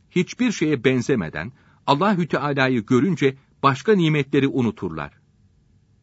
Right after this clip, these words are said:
Allahü Teala'ya en faydalı olanı yaratması farz, mecbur değildir. Peygamberlere ve meleklere ve Amentü'deki diğer esaslara inanmak farzdır.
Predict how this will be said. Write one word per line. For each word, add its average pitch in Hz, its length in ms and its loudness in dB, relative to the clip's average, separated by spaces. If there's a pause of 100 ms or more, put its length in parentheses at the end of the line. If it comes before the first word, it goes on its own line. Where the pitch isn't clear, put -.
(1120)
Allahü 120 380 -2
Teala'ya 113 500 0
en 214 260 -2
faydalı 127 460 -2
olanı 107 380 -2
yaratması 110 720 -2 (280)
farz, 131 460 -4 (380)
mecbur 127 640 0
değildir. 80 600 -8 (1400)
Peygamberlere 214 800 4
ve 202 100 4
meleklere 135 640 0 (320)
ve 135 200 4
Amentü'deki 151 800 0
diğer 208 220 0
esaslara 131 560 -2
inanmak 135 600 -2
farzdır. 90 460 -6